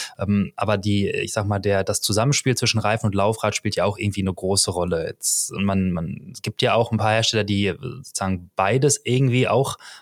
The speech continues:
versuchen herzustellen, zusammenzukriegen und das, ähm, das Laufrad versuchen perfekt auf den Reifen abzustimmen, sodass da auch keine, keine Kanten oder so entstehen. Ähm, wie, wie ist da so das, ähm, sag ich mal, das Vorgehen? Wie kann man das irgendwie berücksichtigen, dass man auch mit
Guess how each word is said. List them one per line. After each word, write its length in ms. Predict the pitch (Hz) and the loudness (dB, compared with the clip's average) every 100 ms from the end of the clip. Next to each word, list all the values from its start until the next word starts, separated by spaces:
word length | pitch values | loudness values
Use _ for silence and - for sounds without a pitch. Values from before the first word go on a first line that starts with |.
| - | -6
versuchen 400 | 120 113 131 120 | -2 0 2 2
herzustellen, 380 | 120 127 - 113 | 2 0 0 -2
zusammenzukriegen 800 | - 101 110 127 123 - 131 127 | 0 0 0 0 -2 -2 0 2
und 260 | 95 107 - | 2 0 2
das, 480 | 101 - - - - | 2 2 2 2 0
ähm, 180 | 98 95 | -2 -2
das 220 | 98 - | 0 0
Laufrad 360 | 101 120 - 113 | 2 0 0 -2
versuchen 300 | 104 110 113 | 0 0 0
perfekt 560 | - - 117 127 - | -2 -2 -2 -2 -2
auf 280 | 101 104 - | 0 0 -2
den 180 | - 98 | 0 0
Reifen 420 | 95 104 120 113 | 2 2 2 0
abzustimmen, 640 | - - 123 - 127 120 | 0 -2 0 0 2 2
sodass 260 | 110 98 98 | 2 0 -2
da 320 | 107 101 98 | 0 0 0
auch 220 | - - | -2 -4
keine, 380 | - 101 110 107 | -6 0 2 0
keine 240 | - 101 104 | 0 -2 0
Kanten 280 | 110 113 110 | 0 0 2
oder 140 | 107 | 0
so 80 | 104 | 0
entstehen. 560 | 107 107 - 113 117 - - - - - | 0 0 2 2 2 0 -8 -8 -10 -4
Ähm, 200 | 101 95 | -2 2
wie, 380 | 110 113 113 - 101 | 2 4 4 2 0
wie 200 | 101 113 | 0 0
ist 200 | 117 - | 2 2
da 120 | 117 | 2
so 200 | 113 107 | 4 2
das, 520 | 101 104 - - - 98 | 2 2 2 2 2 2
ähm, 640 | 98 98 95 95 95 95 92 _ - - - - | 2 2 2 2 2 0 -4 _ -12 -12 -16 -6
sag 140 | 104 | -2
ich 60 | 98 | 0
mal, 100 | 98 | 0
das 160 | 98 | 0
Vorgehen? 420 | - 101 101 101 | 0 0 2 2
Wie 120 | 95 98 | 0 -2
kann 180 | - | 0
man 120 | 107 101 | 2 2
das 180 | 104 110 | 2 0
irgendwie 200 | 104 95 | 0 0
berücksichtigen, 680 | 90 110 - 110 - 107 101 | 0 0 0 -2 0 0 2
dass 200 | 98 - | 2 0
man 140 | 95 | 0
auch 180 | 101 - | 0 0
mit 180 | 104 | -2